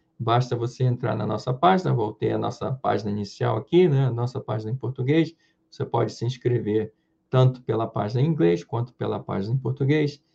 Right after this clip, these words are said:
Se você usar aqui o nosso, clicar aqui no inscrição, né? Você só precisa dar o seu nome,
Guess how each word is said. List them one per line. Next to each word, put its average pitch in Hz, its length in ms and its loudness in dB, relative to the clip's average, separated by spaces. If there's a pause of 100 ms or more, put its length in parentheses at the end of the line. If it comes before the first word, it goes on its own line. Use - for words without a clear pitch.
(280)
Se - 160 -20
você 131 500 4
usar 117 360 2
aqui 110 300 -2
o 110 160 -2
nosso, 113 520 -4 (140)
clicar 110 320 0
aqui 113 300 -2
no 101 160 0
inscrição, 135 720 0 (100)
né? 139 180 0 (460)
Você 123 340 0
só - 160 -2
precisa 117 380 -2
dar 110 100 0
o 113 60 0
seu 143 220 0
nome, 151 340 6